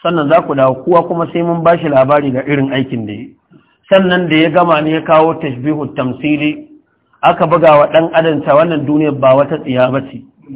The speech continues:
"Inna masalul hayati duniya kama in anzalnahu minas sama'i fakhtalata bihi nabatul ard." Dan haka,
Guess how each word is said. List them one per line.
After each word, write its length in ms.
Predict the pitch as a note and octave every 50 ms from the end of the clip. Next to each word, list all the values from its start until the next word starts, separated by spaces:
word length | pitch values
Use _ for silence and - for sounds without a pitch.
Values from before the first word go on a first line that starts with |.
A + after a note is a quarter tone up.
| - - - -
"Inna 260 | D#3+ E3+ E3+ E3+ D#3
masalul 540 | D#3 E3 D#3+ E3+ E3 F3 E3 D#3+ D3+ C#3+ C#3+
hayati 400 | C#3 D#3 D3+ D3 D#3 D#3 D#3 D3 B2+ C#3 -
duniya 600 | - C3+ B2 D3+ D3 D3 D3+ D#3 D#3+ - - - _ _ _ _ _ _ _ _ _
kama 300 | - B2+ C3+ D#3 E3 E3 E3
in 140 | D#3+ D3 D3 D3+
anzalnahu 640 | D#3+ E3+ E3 C#3+ D#3 D3 C#3+ D3+ D#3 D3+ D3 C#3+
minas 260 | C#3+ D3+ D3+ C#3+ - - -
sama'i 340 | C#3+ C3+ C#3+ C#3+ D3 D3+ C3+
fakhtalata 580 | - C3 B2+ - - - D#3+ D3+ D3+ - C3+ C3+
bihi 240 | C#3 C#3+ C3+ C#3 C3
nabatul 460 | C3 B2+ C3+ D3 D3+ D3+ C#3 D3 - -
ard." 180 | C#3+ D3+ D3 - - - - _ _ _ _ _ _ _ _ _ _ _
Dan 140 | B2+ D3 D#3+
haka, 640 | F3+ F3+ E3+ - F3+ E3 D#3+ - - - - -